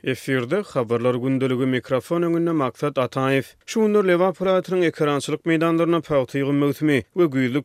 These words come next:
buğday ekiş möhsümi dowam edýär. Şeýle-de şalar onuň taýýarlyk görülýär. Ýöne bu işleriň bir bölegi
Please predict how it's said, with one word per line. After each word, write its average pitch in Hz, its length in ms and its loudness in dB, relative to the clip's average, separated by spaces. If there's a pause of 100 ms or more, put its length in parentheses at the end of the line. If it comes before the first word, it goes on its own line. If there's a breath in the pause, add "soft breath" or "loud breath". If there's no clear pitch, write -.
buğday 135 300 0
ekiş - 200 -6
möhsümi 151 420 0
dowam 135 300 0
edýär. 139 280 2
Şeýle-de 139 420 -4
şalar 131 380 0
onuň 147 240 -2
taýýarlyk 120 480 -2
görülýär. 139 320 2 (180)
Ýöne 123 220 -2
bu 202 120 0
işleriň 180 420 0
bir 180 140 2
bölegi 175 280 2